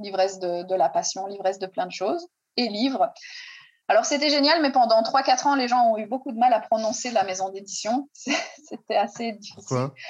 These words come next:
Speaker 1: On est passé partout, on, on est passé par, ah, vous êtes Livres Éditions,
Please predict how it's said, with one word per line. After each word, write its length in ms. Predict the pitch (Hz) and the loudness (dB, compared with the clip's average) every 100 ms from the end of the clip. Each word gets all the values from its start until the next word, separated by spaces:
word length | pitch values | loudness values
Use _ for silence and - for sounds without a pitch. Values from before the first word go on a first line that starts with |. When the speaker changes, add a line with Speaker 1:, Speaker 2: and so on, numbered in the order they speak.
| - - | -16 -4
Speaker 1:
On 140 | 226 | 0
est 80 | 214 | 0
passé 320 | 220 240 233 | 0 -2 -2
partout, 800 | 226 214 - - 262 262 220 208 - | -2 -2 -6 -6 0 0 0 -4 -10
on, 60 | |
on 40 | 196 | -8
est 80 | 185 | -2
passé 280 | 190 - 202 | -2 -2 -2
par, 160 | 208 | 0
ah, 200 | 269 311 254 | 2 2 0
vous 160 | 220 | 0
êtes 140 | 214 208 | -4 -4
Livres 640 | 226 262 294 233 226 208 | -2 0 0 0 -6 -2
Éditions, 680 | 220 220 - - 247 269 277 | -4 -2 -4 -2 -2 0 -2